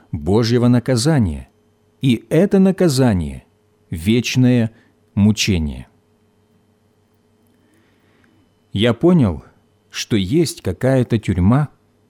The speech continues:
из которой нет выхода. Если из земных тюрем можно освободиться,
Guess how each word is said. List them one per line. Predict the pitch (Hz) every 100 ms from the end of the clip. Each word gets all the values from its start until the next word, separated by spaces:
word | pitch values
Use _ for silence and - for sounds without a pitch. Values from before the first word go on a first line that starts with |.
| _ -
из | 120 -
которой | 139 123 170 165
нет | 147 151 175 -
выхода. | 131 160 - 85 71 64 _ _ _ _ _ _ - -
Если | - 107 165 - 160
из | 165 - 165
земных | 127 143 156 180 202 -
тюрем | 214 190 117 80 64 _ _ -
можно | 113 151 131 117 113
освободиться, | 107 - 110 104 101 110 190 - - 80